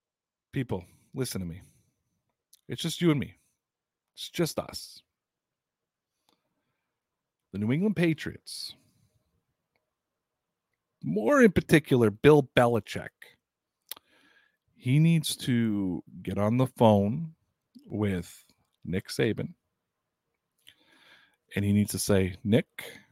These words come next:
I need Bill O'Brien to save my season." Alabama can churn through offensive coordinators and still compete and win a national championship. I can't.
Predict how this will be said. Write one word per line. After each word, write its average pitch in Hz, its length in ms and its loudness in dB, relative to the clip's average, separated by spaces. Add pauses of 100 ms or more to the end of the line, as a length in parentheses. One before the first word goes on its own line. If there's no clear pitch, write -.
(1080)
I 110 380 2 (220)
need 117 680 4
Bill 110 220 6
O'Brien 104 640 4
to - 80 -12
save 85 480 -6 (140)
my 85 420 -10 (100)
season." - 580 -12 (1800)
Alabama 135 480 8
can 117 200 0
churn 110 840 2 (840)
through 123 320 4
offensive 113 480 0
coordinators 107 760 2
and 117 160 -2
still 110 360 0
compete - 760 -4
and 113 220 0
win 107 240 0
a 104 40 -2
national 101 440 -4
championship. 90 720 -6 (100)
I 117 140 2
can't. 104 640 -2